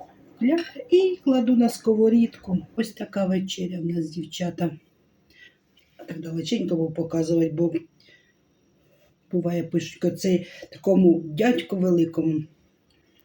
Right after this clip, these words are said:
І гливи ось пожарила. В цьому клярі, що залишився, такі гливи. М, смачно.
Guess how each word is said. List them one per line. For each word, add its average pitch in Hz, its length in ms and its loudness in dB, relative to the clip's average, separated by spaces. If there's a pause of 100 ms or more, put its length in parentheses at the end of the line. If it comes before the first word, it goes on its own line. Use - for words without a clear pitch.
(1800)
І 285 60 6
гливи 233 440 6
ось 190 200 2
пожарила. 170 880 0 (1700)
В 220 80 -6
цьому 226 320 4
клярі, 208 280 0
що 196 160 -2
залишився, 190 760 0 (1040)
такі 170 180 -4
гливи. 190 460 0 (1400)
М, 185 360 -2 (240)
смачно. 175 480 -4